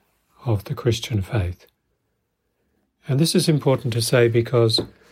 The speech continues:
not every religious person and not every system of belief in the world includes the Trinity. It's only Christians who believe so.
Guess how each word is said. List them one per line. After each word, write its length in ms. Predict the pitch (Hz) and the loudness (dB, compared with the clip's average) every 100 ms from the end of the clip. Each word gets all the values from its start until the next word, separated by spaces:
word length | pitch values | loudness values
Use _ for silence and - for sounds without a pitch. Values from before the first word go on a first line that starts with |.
| _ _ - | _ _ -2
not 180 | 131 120 | 2 4
every 280 | 147 151 | 4 2
religious 480 | 117 117 139 135 110 | 4 4 2 2 -2
person 580 | - 107 98 - 131 151 _ _ _ _ | 0 0 0 -2 -4 -6 _ _ _ _
and 260 | 127 113 160 | 0 0 0
not 300 | 135 135 151 | 2 4 4
every 240 | 123 117 | 4 2
system 400 | - 113 - 110 | 2 -2 -2 -2
of 160 | 104 101 | -2 -2
belief 380 | 120 113 117 120 | 2 4 2 2
in 60 | |
the 100 | 104 | 2
world 480 | 107 123 92 98 113 _ _ _ _ _ _ | 4 2 2 -2 -8 _ _ _ _ _ _
includes 680 | 135 113 - 123 107 98 - | 0 0 2 4 4 0 -4
the 100 | 123 | -6
Trinity. 640 | - 139 127 107 98 104 _ _ _ _ _ _ _ _ _ _ _ - | 0 2 2 -2 -6 -6 _ _ _ _ _ _ _ _ _ _ _ -6
It's 180 | 139 - | -4 2
only 180 | 113 113 | 2 2
Christians 800 | - 160 - - 117 92 98 | 0 -6 -6 -4 -2 -2 -4
who 160 | - 123 | 0 -2
believe 460 | 104 120 139 143 - | 0 0 2 0 -2
so. 420 | - 107 92 | -2 -2 -4